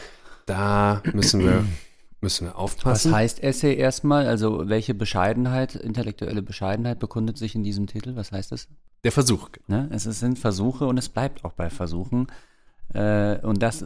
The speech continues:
Speaker 2: steht eben in einem schon, kann man sagen, starken Gegensatz eben zu dem, was Wissenschaft an, an, an, an, für einen Anspruch an den Tag legt, nämlich, dass sie, äh, letzte Wahrheiten verkündet.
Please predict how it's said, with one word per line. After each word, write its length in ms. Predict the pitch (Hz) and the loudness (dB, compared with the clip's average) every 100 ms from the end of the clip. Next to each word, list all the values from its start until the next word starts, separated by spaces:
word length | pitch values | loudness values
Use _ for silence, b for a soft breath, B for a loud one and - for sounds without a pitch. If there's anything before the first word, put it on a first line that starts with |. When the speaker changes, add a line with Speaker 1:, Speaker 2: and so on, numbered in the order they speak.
| 95 | -8
Speaker 2:
steht 180 | - 117 | -4 -4
eben 300 | - 101 110 | -2 0 0
in 200 | 104 104 | 0 0
einem 680 | - 101 98 98 98 95 - | -2 -2 -2 0 -2 -4 -6
schon, 320 | - - 113 | -8 -6 -6
kann 140 | - - | -6 -4
man 160 | 110 | -4
sagen, 380 | 95 101 101 101 | -4 -4 -4 -6
starken 420 | 95 - 104 - 101 | -8 -8 -6 -4 -2
Gegensatz 460 | 101 104 101 - | -2 -2 -2 -4
eben 180 | 101 98 | -4 -4
zu 120 | 98 | -4
dem, 200 | 98 98 95 | -2 0 0
was 160 | 92 | -2
Wissenschaft 580 | 110 117 85 - 85 - | -2 -2 -4 -4 -8 -8
an, 180 | - 90 | -8 -6
an, 260 | - - - - - | -4 -6 -8 -14 -8
an, 120 | 92 | -6
an, 160 | - 92 | -2 -4
für 220 | - 107 | -2 0
einen 140 | 90 | 0
Anspruch 340 | - 95 - 92 | 0 -2 -2 0
an 100 | 90 | 0
den 140 | 87 | -2
Tag 320 | - 87 - | -2 -4 -4
legt, 240 | 95 101 - | -4 -4 -2
nämlich, 300 | 95 92 87 | 0 0 -2
dass 260 | 92 - | -4 -4
sie, 340 | 98 90 98 104 | -6 -4 -4 -2
äh, 220 | - 98 | -4 -4
letzte 360 | 98 95 - 104 | -4 -6 -4 -4
Wahrheiten 360 | 107 80 80 | -2 -2 -6
verkündet. 540 | 80 - 90 - - | -12 -12 -12 -10 -12